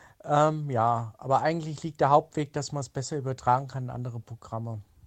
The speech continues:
Also jetzt sprich, wenn du jetzt, ähm, ich bring jetzt ein Pro-, ähm, eine Sache vom Thunderbird, wenn du da eine Adresse hast,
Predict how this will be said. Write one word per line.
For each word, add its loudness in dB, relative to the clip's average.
Also -6
jetzt -6
sprich, -4
wenn -10
du -6
jetzt, -10
ähm, -8
ich -18
bring -6
jetzt -8
ein -12
Pro-, -8
ähm, -6
eine -6
Sache 0
vom -8
Thunderbird, -2
wenn -8
du -6
da -2
eine -4
Adresse -6
hast, -6